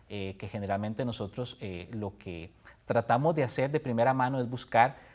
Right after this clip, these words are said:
aquellos sitios que nosotros consideramos de más riesgo, por ejemplo, plantas artesanales de queso,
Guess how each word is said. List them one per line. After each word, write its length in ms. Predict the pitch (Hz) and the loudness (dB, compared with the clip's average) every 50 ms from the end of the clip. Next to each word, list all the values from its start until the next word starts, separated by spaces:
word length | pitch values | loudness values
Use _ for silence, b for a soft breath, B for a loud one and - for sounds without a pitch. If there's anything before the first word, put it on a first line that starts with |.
| B B | B B
aquellos 440 | - 120 - - 120 120 139 139 | -4 -4 0 0 0 0 0 -2
sitios 360 | - - 151 135 - 156 143 - | 0 -2 -2 -2 -2 -4 -4 -2
que 80 | - | -2
nosotros 360 | 120 104 - 107 98 - 117 | -2 -2 -2 -4 -6 -6 -8
consideramos 540 | - - 127 - - 117 104 98 101 117 120 | -6 -6 -6 -4 -2 -2 0 0 0 -2 -2
de 80 | 117 104 | -4 -2
más 180 | 98 101 104 | -2 -2 -2
riesgo, 340 | 104 107 107 104 110 113 123 | -2 -2 -2 -2 -2 -2 -6
por 180 | - - 104 92 | -6 -6 -6 -6
ejemplo, 460 | 90 - 101 95 92 - 110 113 120 120 - | -6 -8 -8 -8 -8 -6 -6 -8 -8 -8 -6
plantas 380 | - - 98 98 101 120 110 - | -4 -2 -2 -2 -2 -6 -6 -6
artesanales 600 | 113 - - 98 - - 85 85 85 90 95 92 | -8 -6 -8 -8 -8 -6 -6 -6 -4 -4 -4 -6
de 80 | 87 87 | -8 -12
queso, 460 | - - 98 92 98 - - - | -12 -10 -10 -10 -10 -12 -16 -18